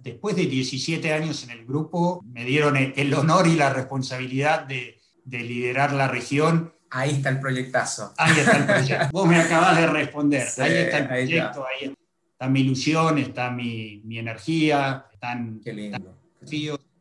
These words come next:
Speaker 1: Tenemos un gran equipo, no somos la red más grande en la región, pero sí queremos ser un, una red muy ágil, muy cercana a los clientes y que atraiga el mejor talento, ¿no? Entonces,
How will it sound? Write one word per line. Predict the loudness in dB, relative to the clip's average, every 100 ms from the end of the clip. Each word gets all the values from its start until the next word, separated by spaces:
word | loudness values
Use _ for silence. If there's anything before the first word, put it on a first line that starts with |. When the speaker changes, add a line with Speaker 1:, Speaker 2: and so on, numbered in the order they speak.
| -10
Speaker 1:
Tenemos | 0 2 2
un | 0
gran | 0 2 2
equipo, | 2 0 0 0 0 -2 -14 _ -12
no | -10
somos | -4 -2 -2 -6 -12
la | -10 -6
red | -4 -4
más | -2 -2 -4
grande | -2 0 2 2 0 -2 -10 _ _ _ _
en | -8 -6
la | -4
región, | -6 -2 2 2 2 -2 -8
pero | -8
sí | -6 -4
queremos | 0 0 0
ser | -2 -4
un, | -6 -8 -10
una | -10 -8
red | -6 -8 -10 _
muy | -8 0 4 4
ágil, | 2 0 0 0 0 -2 -8 _ _ _
muy | -14 -2 0 0 _ -20
cercana | -8 -2 0
a | 0
los | -2 -6
clientes | -4 -2 0 -2 -2 -2 -2 -8 -14
y | -16
que | -10
atraiga | -6 -2 0
el | 0
mejor | 0 -2 -4
talento, | -2 -2 -4 -10
¿no? | -14 -14
Entonces, | -16 -14 -10 -10 -12 -18